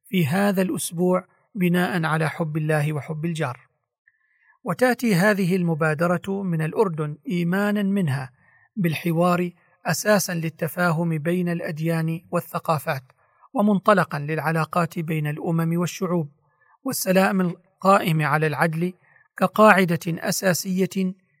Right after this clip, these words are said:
في بناء العلاقات الدولية والتطوير لآفاق الحياة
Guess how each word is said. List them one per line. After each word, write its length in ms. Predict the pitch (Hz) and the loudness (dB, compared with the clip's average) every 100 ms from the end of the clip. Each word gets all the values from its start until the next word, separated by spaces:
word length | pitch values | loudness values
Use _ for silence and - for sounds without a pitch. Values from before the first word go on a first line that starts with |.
| _ | _
في 160 | - 180 | -6 -4
بناء 420 | 160 160 170 175 | 0 0 0 0
العلاقات 680 | 165 151 160 156 - 165 151 | 0 0 0 -2 0 -4 -2
الدولية 640 | 156 160 156 156 160 156 - _ _ _ | -4 -2 -2 -2 -2 -4 -6 _ _ _
والتطوير 800 | - 180 - 160 - 165 156 156 - _ _ _ | -2 -2 -2 -8 -2 0 2 0 -4 _ _ _
لآفاق 580 | 196 190 156 - 160 - | -2 0 0 0 -2 0
الحياة 460 | 160 - 165 156 | -4 -2 0 0